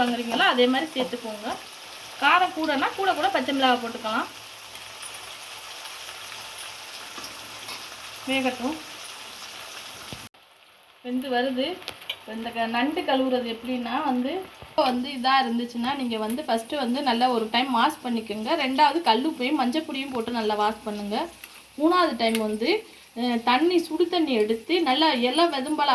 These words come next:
வச்சு கழுவிக்கோங்க. அதுல உள்ள கொழுப்பு, அதுல உள்ள அசடு எல்லாமே கம்ப்ளீட்டா ஆயிரும். இது மாதிரி மூணு டைம், நாலு டைம் நான் வாஷ் பண்ணி வச்சிருக்கேன் இந்த நண்டை. இப்போ வந்து நல்லாவே, அஹ், வெங்காயம் நல்லா வந்துருச்சு, நம்மளுக்கு கண்ணாடி பதத்துக்கு வெந்துருச்சு. போதும், நம்ம வந்து இது குழம்பு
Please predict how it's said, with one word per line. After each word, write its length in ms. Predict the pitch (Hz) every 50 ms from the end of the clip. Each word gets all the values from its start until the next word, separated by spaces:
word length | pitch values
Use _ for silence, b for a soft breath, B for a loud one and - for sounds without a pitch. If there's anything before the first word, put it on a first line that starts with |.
| 220
வச்சு 260 | 214 214 214 - - 415 - -
கழுவிக்கோங்க. 580 | 240 240 285 - 254 - 240 220 196 190 190 214 311 359
அதுல 200 | 320 262 254 233 226
உள்ள 240 | 233 254 277 285 277 262 -
கொழுப்பு, 380 | 240 247 262 254 240 - 262 311 339 302
அதுல 220 | 269 247 226 226
உள்ள 100 | 233 254 254 240 240
அசடு 320 | 233 - 277 277 294 294 294 262 226
எல்லாமே 360 | 240 262 285 311 302 269 269 285 269 262
கம்ப்ளீட்டா 400 | 233 240 226 233 240 226 254 247
ஆயிரும். 260 | 220 202 202 233 311 320
இது 120 | 269 254 254 254
மாதிரி 120 | 262 330 262 262
மூணு 140 | 269 285 262 233
டைம், 200 | - 311 320 294 254
நாலு 260 | 240 262 277 269 -
டைம் 180 | 269 311 302 294
நான் 120 | 262 247 233
வாஷ் 180 | 233 233 - -
பண்ணி 180 | 240 247 262 262
வச்சிருக்கேன் 440 | 220 226 262 247 240 - 226 214 214
இந்த 140 | 214 208 208 208 214 208
நண்டை. 280 | 220 226 226 214 233 330 392 - B B B B B B B B B -
இப்போ 180 | 277 262 320 311 269
வந்து 180 | 254 254 262 339 320 277
நல்லாவே, 360 | 247 269 294 285 285 302 403 453 - - - - - - - - - - - - - - - - - - 277
அஹ், 180 | 277 269 262 254
வெங்காயம் 480 | 262 262 269 294 311 320 311 311 269 254
நல்லா 180 | 254 262 294 311 294
வந்துருச்சு, 420 | 262 262 262 277 277 262 - - 269 262
நம்மளுக்கு 280 | 240 233 226 226 262 269
கண்ணாடி 340 | - 254 240 247 262 269 277
பதத்துக்கு 440 | 247 240 233 247 247 254 269 277 254 226
வெந்துருச்சு. 460 | 226 240 262 269 302 277 254 - 330 330 - -
போதும், 380 | 269 262 285 285 254 254 294 311
நம்ம 160 | 285 262 247 247
வந்து 220 | 240 247 254 294
இது 120 | 302 254 254
குழம்பு 340 | - 262 254 254 277 285 269